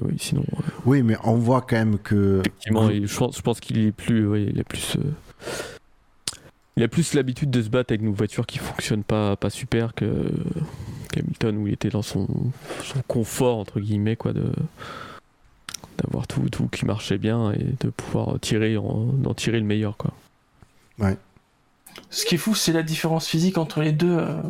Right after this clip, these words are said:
Speaker 3: au sortir de la course, quoi.
Speaker 2: Ouais, c'est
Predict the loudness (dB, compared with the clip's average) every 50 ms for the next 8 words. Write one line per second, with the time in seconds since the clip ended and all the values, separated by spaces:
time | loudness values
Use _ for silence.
0 | -6 -6 -2 -2 0 0 0 0 0 0 2 2 0 2 0 -2 -2 -2 -4 -4
1 | -4 -4 -4 -6 -12 _ _ _ _ _ _ _ _ _ 0 2 2 2 2 2
2 | 2 2 2 2